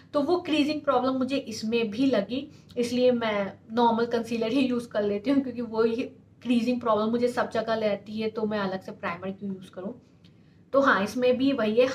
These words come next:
हल्का सा creasing मुझे इसमें भी लगा। लेकिन अगर आपकी eyelids पे ऐसा creasing का प्रॉब्लम नहीं होता, तो आप ज़रूर इन्हें try करिए। बहुत ही affordable option है for eye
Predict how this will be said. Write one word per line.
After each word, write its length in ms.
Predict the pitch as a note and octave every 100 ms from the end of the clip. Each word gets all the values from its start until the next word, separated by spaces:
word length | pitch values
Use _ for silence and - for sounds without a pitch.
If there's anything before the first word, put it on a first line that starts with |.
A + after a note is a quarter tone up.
| -
हल्का 300 | E4 F4 D#4
सा 120 | D#4
creasing 560 | D#4+ A#3 A#3 G#3 C4 C4+
मुझे 200 | G#3+ G3+
इसमें 440 | A3+ G#3+ A3 A3+ G#3+
भी 140 | A3+
लगा। 440 | B3 F#3 G3+ A#3+ - -
लेकिन 400 | A#3 D#4 D#4+ A#3
अगर 260 | F#3+ G3+ B3
आपकी 400 | A3 B3 - D#4+
eyelids 380 | D4 A#3+ B3+ -
पे 100 | D4
ऐसा 180 | C4 C#4
creasing 480 | - A3+ G3+ A#3+
का 80 | A#3+
प्रॉब्लम 500 | B3 A3 F#3 A3 A#3
नहीं 340 | G3 G3 C4+ D4
होता, 300 | C#4 C4+ C4+
तो 120 | C4
आप 180 | B3+ G3
ज़रूर 280 | F#3+ G3+
इन्हें 240 | A3+ A3 A3+
try 220 | G3+ F#3
करिए। 320 | F#3 A#3 B3+ -
बहुत 380 | G3+ F#3+ B3 B3+
ही 60 | D#4
affordable 540 | C#4+ B3 A3 G3+ A#3+
option 420 | A3+ G3 - G#3+
है 240 | A#3+ B3 -
for 140 | G#3+
eye 280 | G#3 G3